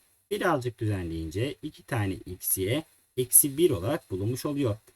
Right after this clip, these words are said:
Ve arkadaşım bu iki ifadenin eşit olmadığını rahatlıkla görebiliyoruz. Yani burada tam olmayan bir diferansiyel denklem varmış. Peki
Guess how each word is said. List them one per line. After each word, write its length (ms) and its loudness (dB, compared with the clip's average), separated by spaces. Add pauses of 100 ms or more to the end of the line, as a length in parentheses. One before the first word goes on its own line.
(180)
Ve 60 0
arkadaşım 640 0
bu 120 6
iki 260 -8
ifadenin 760 0 (340)
eşit 320 -2 (120)
olmadığını 960 2
rahatlıkla 600 -2
görebiliyoruz. 1040 2 (260)
Yani 340 0
burada 520 0 (220)
tam 260 -4
olmayan 480 2
bir 100 0
diferansiyel 800 0
denklem 640 -2
varmış. 560 0 (580)
Peki 260 -2